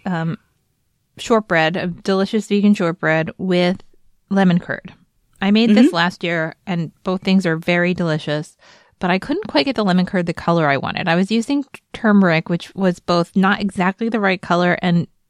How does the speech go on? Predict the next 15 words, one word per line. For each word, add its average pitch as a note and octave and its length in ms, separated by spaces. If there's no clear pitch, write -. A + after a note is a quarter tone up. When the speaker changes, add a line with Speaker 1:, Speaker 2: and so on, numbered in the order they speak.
Speaker 1:
not F3 320
the F3+ 80
right E3+ 200
flavor, D#3 440
obviously. - 540
Speaker 2:
Oh, G3+ 240
because F#3 340
the F3+ 80
color G3+ 280
normally F#3 260
comes E3+ 200
from - 160
egg D#3 200
yolks. - 460
Okay. D3+ 480